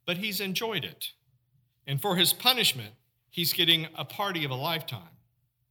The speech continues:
Certainly, the big brother has an opportunity or a right to have a little resentment. But in this story, as Jesus tells it, the father does not argue or put,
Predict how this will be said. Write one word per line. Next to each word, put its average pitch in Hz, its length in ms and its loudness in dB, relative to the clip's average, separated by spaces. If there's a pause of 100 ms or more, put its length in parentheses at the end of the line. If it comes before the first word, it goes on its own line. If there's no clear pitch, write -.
(460)
Certainly, 190 760 4
the 151 120 0
big 156 240 4
brother 143 480 2 (560)
has 165 240 2
an 160 100 0
opportunity 151 720 0
or 123 220 -4
a 123 40 -2
right 139 460 2 (220)
to - 80 -4
have 135 320 2
a 123 60 -4
little 123 260 -4
resentment. 110 600 -6 (2000)
But 175 140 2
in 208 100 6
this 202 160 6
story, 208 420 8
as 156 100 6
Jesus 175 380 4
tells 185 320 4
it, 135 120 2
the 143 60 -4
father 175 360 4
does 151 240 0
not 165 220 4
argue 151 640 2
or 131 80 -10
put, 175 340 -4